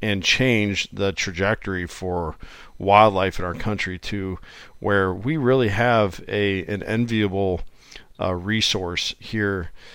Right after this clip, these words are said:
in North America, not just in the United States, up into Canada as well, where we have all these incredible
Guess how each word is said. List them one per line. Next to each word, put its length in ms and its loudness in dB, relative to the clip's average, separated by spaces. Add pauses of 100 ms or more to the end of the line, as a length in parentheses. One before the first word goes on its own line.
(200)
in 380 -2
North 280 0
America, 300 -6
not 220 0
just 400 -4
in 180 -2
the 380 0
United 360 -2
States, 420 -4
up 160 -6
into 140 -4
Canada 400 -2
as 220 -6
well, 460 -2
where 360 -4 (400)
we 160 0
have 380 2
all 240 0
these 200 0 (280)
incredible 840 2